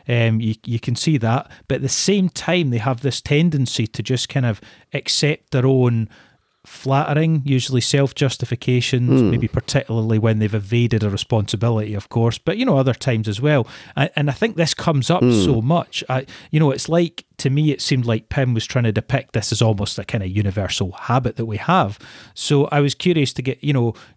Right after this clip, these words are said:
Speaker 1: d-, do you think, is that the case? And if so, why is this something we're so prone to do?
Speaker 2: Well,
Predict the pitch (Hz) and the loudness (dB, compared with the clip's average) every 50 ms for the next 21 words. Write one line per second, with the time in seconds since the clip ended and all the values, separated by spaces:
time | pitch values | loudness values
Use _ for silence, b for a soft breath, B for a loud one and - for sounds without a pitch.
0 | _ 135 - - 135 120 143 147 165 - - 165 143 - 139 117 160 143 - 131 | _ -12 -12 -10 -4 -2 2 2 2 2 2 -2 0 0 -2 0 0 0 0 -4
1 | 123 - - 175 202 220 190 - - - - 123 120 131 139 - - - - - | -6 -2 0 2 2 2 0 -2 -2 -2 -2 0 0 0 0 -2 -4 -6 -4 0
2 | - 139 120 117 117 117 - - _ _ _ - - - 151 143 147 147 143 135 | 0 2 2 2 0 0 -2 -6 _ _ _ -20 -6 -2 0 2 2 4 4 4
3 | 131 127 117 - 123 110 - - - 123 120 117 - - 104 98 98 101 98 - | 2 2 0 0 -2 -2 -2 0 -2 -2 -2 -2 -4 -4 -2 -2 -2 -2 -2 -4
4 | - - 113 107 107 107 101 - _ _ - - 120 113 104 98 95 - - - | -2 0 0 0 0 0 -2 -6 _ _ -4 -2 0 0 -2 -2 -6 -6 -8 -10
5 | 95 - 117 117 107 85 - - B B B B B B B B B B B B | -6 -4 -2 -2 -2 -4 -8 -12 B B B B B B B B B B B B
6 | B B B B B B _ - 104 110 107 101 - | B B B B B B _ 0 2 2 2 2 0